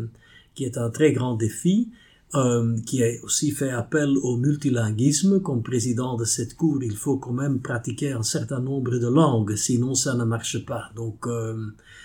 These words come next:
il faut pouvoir se rapprocher des grandes langues. Dans mon cas, c'est, euh, évidemment mon néerlandais natal, hein, comme flamand, mais c'est aussi, euh, l'allemand, le français,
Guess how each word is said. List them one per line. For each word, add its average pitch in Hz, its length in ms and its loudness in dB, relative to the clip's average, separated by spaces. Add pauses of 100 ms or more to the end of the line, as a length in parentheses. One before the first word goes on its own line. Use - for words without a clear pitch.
(280)
il 110 80 -8
faut 139 260 2
pouvoir 127 440 -2
se 135 120 -2
rapprocher 127 600 0
des 123 140 0
grandes 113 340 0
langues. 156 440 -2
Dans 117 160 -2
mon 123 220 -2
cas, 127 340 -2 (400)
c'est, 120 540 0
euh, 117 400 -2
évidemment 117 640 -2
mon 110 320 -4 (220)
néerlandais 120 580 2
natal, 127 500 2
hein, 151 160 -2
comme 123 180 -6
flamand, 127 640 -2 (480)
mais 120 460 0
c'est 120 300 -2
aussi, 131 500 0
euh, 113 240 -4
l'allemand, 127 720 4 (100)
le 120 120 -6
français, 143 760 0